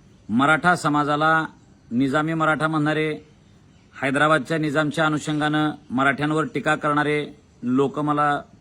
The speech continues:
पाहता आलेत, मी बघतोय. आणि मी आज विचार केला की बाबा, भगव्याखाली उभा राहून मराठ्यांना आरक्षण मागणारे आम्ही मराठी. निजाम स्टेटमधल्या, हैदराबाद स्टेटमधल्या नोंदींच्या अनुषंगानं जेव्हा बोलायला चालू केलं,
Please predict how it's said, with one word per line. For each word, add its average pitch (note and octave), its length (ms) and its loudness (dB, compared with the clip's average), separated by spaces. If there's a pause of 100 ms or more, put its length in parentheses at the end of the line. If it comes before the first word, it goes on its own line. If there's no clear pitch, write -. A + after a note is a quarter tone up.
(140)
पाहता C3 400 0
आलेत, C3+ 200 0 (600)
मी B2+ 80 -2
बघतोय. B2 460 -2 (1120)
आणि F#3+ 120 0
मी A3 80 4
आज G#3 180 4
विचार G3+ 280 2
केला F#3 280 2
की E3+ 140 -6
बाबा, F3 320 4 (1200)
भगव्याखाली F#3+ 540 2
उभा F#3 240 6
राहून F3 300 4
मराठ्यांना D3 500 0
आरक्षण D3 340 -2
मागणारे C#3 340 0
आम्ही C3+ 200 0
मराठी. E2+ 480 -4 (960)
निजाम B2 360 2
स्टेटमधल्या, E3+ 800 0
हैदराबाद D3 360 0
स्टेटमधल्या D#3 440 -4
नोंदींच्या D3+ 520 0
अनुषंगानं E3+ 500 -4
जेव्हा D#3 220 -2
बोलायला C#3+ 360 -2
चालू A#2 240 -6
केलं, E2+ 260 -10